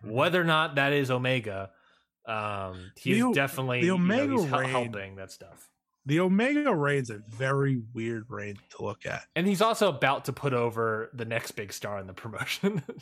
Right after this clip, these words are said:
Speaker 2: To also
Speaker 1: Yeah,
Speaker 2: be
Speaker 1: well, the way they booked some of it was, like, clunky. Like,
Speaker 2: Yeah.
Speaker 1: you got, if you think about the title matches he's done,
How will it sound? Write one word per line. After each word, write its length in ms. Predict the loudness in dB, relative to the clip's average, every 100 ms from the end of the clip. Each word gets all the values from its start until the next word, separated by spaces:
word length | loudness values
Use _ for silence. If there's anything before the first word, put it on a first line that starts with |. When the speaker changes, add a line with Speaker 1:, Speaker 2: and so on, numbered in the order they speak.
| -18 _ _ _ -4
Speaker 2:
To 100 | 0
also 120 | 2
Speaker 1:
Yeah, 360 | 4 4 2 2
Speaker 2:
be 60 |
Speaker 1:
well, 280 | 2 2 0 -10 -18 -18 -20 -20 _ _ _ _
the 240 | -4 0 2
way 400 | 4 4 4 4
they 160 | 2
booked 400 | 2 0 -2 -2
some 240 | -2 -2 0
of 140 | 0
it 140 | -2 -4
was, 220 | -8 -4
like, 220 | -4 -6 -8 _ -12
clunky. 580 | -4 -2 0 0 0 -2 _ _
Like, 280 | -4 0 2
Speaker 2:
Yeah. 140 | 0 -2 -2
Speaker 1:
you 140 | 2
got, 240 | 4 2 2
if 160 | 2
you 140 | 4 4
think 160 | 4
about 220 | 4 2 0
the 80 |
title 300 | 0 2 4
matches 380 | 2 0 -4 -12
he's 240 | -12 -12 -8
done, 200 | -10